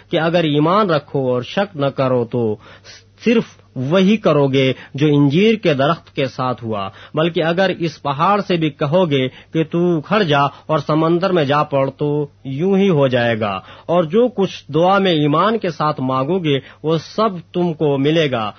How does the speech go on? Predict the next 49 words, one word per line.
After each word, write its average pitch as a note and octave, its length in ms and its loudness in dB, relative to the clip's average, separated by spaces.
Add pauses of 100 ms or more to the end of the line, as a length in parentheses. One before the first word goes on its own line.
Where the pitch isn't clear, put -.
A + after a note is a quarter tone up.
(140)
اور F#3 180 0
جب G#3 260 -2
وہ E3+ 100 2
ہیکل D3 420 -2
میں G3 180 0
آ C#3+ 160 -4
کر D3 180 -8
تعلیم C#3 500 -2
دے D#3 160 0
رہا A#2+ 240 -2
تھا A#2 220 -2 (240)
تو E3+ 80 -2
سردار D3 440 -2
کاہنوں D#3+ 520 0
اور D3 200 2
قوم A#3 480 0
کے E3 180 -4
بزرگوں D3 500 -2
نے B2 180 0 (240)
اس D#3+ 180 -4
کے E3+ 120 -6
پاس D3 340 -2
آ C3+ 180 -4
کر C3 160 -6
کہا، A#2 360 -6 (300)
"تو G3+ 100 -2
ان F3+ 240 0
کاموں D#3+ 380 0
کو G3+ 140 -4
کس G#3 260 -6
اختیار C#3 360 -4
سے A#2+ 160 -6
کرتا A2 420 -8
ہے G2 140 -10 (260)
اور E3+ 200 0
یہ F3+ 180 -2
اختیار E3 460 -2
تجھے D3 360 -4
کس C#3+ 180 -8
نے E3 140 0
دیا A2+ 300 -4
ہے؟" F2+ 320 -12 (340)
یسوع D#3 340 0
نے D3 160 2
جواب C#3 360 0
میں C3+ 180 0
ان A#2+ 140 -2
سے A2+ 160 -8
کہا، B2+ 340 -4